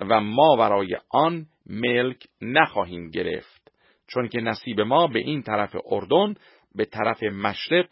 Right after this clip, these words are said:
به ما رسیده است.» و موسی به ایشان گفت: «اگر این کار را بکنید و خیشتن را به حضور خداوند برای جنگ مهیا سازید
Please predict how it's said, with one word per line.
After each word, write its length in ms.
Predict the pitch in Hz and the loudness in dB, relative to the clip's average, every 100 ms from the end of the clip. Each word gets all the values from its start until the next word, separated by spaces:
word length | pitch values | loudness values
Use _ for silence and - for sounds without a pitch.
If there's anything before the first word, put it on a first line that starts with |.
| _ _ 90 | _ _ -6
به 100 | 101 | -2
ما 460 | 98 110 120 127 - _ - | 2 2 0 -4 -12 _ -6
رسیده 500 | 110 - 123 131 131 | -4 -4 -4 2 2
است.» 540 | 85 - - _ _ _ _ _ _ _ _ _ _ _ _ _ | 0 -10 -20 _ _ _ _ _ _ _ _ _ _ _ _ _
و 160 | 117 170 | 2 4
موسی 420 | 170 160 214 233 | 4 0 2 4
به 60 | 196 | 4
ایشان 400 | 147 - 156 143 | 2 0 0 2
گفت: 360 | 131 101 - _ _ | 2 2 -2 _ _
«اگر 360 | 156 196 226 220 - _ | 0 2 2 2 -6 _
این 220 | 175 185 | -4 -4
کار 440 | - - 139 135 | -6 2 4 6
را 160 | 113 107 95 | 4 2 2
بکنید 600 | 123 - 107 113 143 - 98 | -2 0 -2 -2 -6 -10 -2
و 140 | 113 | -2
خیشتن 540 | - 110 - 139 135 | -2 -12 -4 0 0
را 160 | 120 117 | 4 4
به 140 | 107 | 2
حضور 440 | 98 101 101 123 110 | -2 -4 -6 -4 -4
خداوند 680 | - 107 104 117 151 95 - _ _ _ _ - 95 | -2 0 2 4 2 0 -10 _ _ _ _ -6 0
برای 440 | 107 117 110 104 | 2 2 2 -4
جنگ 540 | 90 127 156 113 90 _ | -2 0 2 0 -4 _
مهیا 520 | 101 104 107 95 98 | -6 -2 -2 2 0
سازید 640 | 90 90 87 87 143 160 | 0 -4 -4 -4 -8 -8